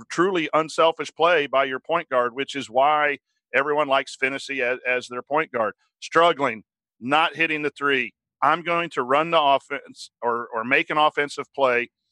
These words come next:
and get a teammate a shot. So, yes, I, I think that was a, that was a, a huge, huge play. <clears throat> And I also think that leads, Jared, uh, your comment leads to the idea that I thought we took a lot of contested shots, and our shot selection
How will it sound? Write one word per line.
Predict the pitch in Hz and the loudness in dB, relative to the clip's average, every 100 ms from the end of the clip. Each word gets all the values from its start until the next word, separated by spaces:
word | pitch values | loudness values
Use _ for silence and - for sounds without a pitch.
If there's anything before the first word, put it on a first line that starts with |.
| _ _ | _ _
and | 120 107 | -10 0
get | 147 | 0
a | 143 | 0
teammate | - 151 139 131 | -6 -8 -4 -6
a | 117 | -6
shot. | - 135 123 - | 0 2 2 0
So, | - | -10
yes, | 127 127 147 - | -8 0 0 2
I, | 143 143 | 0 0
I | 160 | -2
think | 165 139 | -2 -2
that | 147 147 | 0 0
was | 127 | -6
a, | 135 - | -12 -8
that | 147 | -8
was | 143 120 | -8 -14
a, | 127 _ _ - | -16 _ _ -16
a | 113 | -16
huge, | - - 156 147 123 - _ _ | -14 -12 -8 -8 -8 -14 _ _
huge | - 156 139 - | -16 -10 -10 -10
play. | - 139 135 127 _ _ | -6 -4 -4 -8 _ _
<clears throat> | _ _ | _ _
And | 160 202 180 | -2 0 2
I | 180 | 4
also | 220 214 | 2 0
think | 190 - 180 - | -6 -4 -4 2
that | 165 | 0
leads, | 156 165 147 | 2 -6 -6
Jared, | - 156 151 156 131 147 | -4 2 2 2 -2 -4
uh, | |
your | 147 151 | -2 -2
comment | 170 156 156 | 2 2 0
leads | 156 151 - | -4 -6 -4
to | |
the | 147 | -2
idea | 147 143 156 | -2 -2 -4
that | 139 143 _ _ - | -2 -6 _ _ -8
I | |
thought | 127 202 208 | 2 2 2
we | |
took | 214 220 202 | -2 0 2
a | |
lot | 180 190 | 2 2
of | |
contested | - 151 165 175 147 | -2 -2 0 0 -2
shots, | - 147 143 - - - | -2 2 2 0 -18 -10
and | 131 | -6
our | 131 | -4
shot | - 160 165 | 0 2 2
selection | - 147 143 - 143 | -2 0 0 0 -8